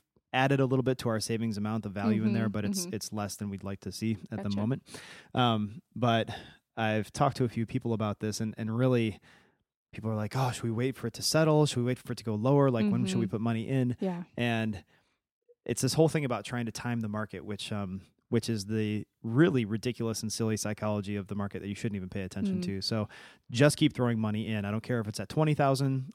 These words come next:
Speaker 1: or ten thousand or whatever. It doesn't even matter, because now compared to, say, ten years from now, it's a sale.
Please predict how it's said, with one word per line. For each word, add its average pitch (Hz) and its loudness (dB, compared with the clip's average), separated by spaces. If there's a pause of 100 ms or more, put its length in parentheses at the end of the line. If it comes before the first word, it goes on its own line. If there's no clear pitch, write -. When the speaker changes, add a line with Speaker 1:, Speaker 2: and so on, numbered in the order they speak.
Speaker 1:
or 104 -2
ten 120 -2
thousand 98 -2
or 107 0
whatever. 107 -2
It 95 -6
doesn't 110 -4
even 101 -2
matter, 98 -4
because 104 -4 (680)
now 131 4
compared 131 2
to, 120 2
say, 113 2
ten 120 0
years 117 2
from 107 0
now, 95 -4 (600)
it's 123 2
a 117 0
sale. 101 -2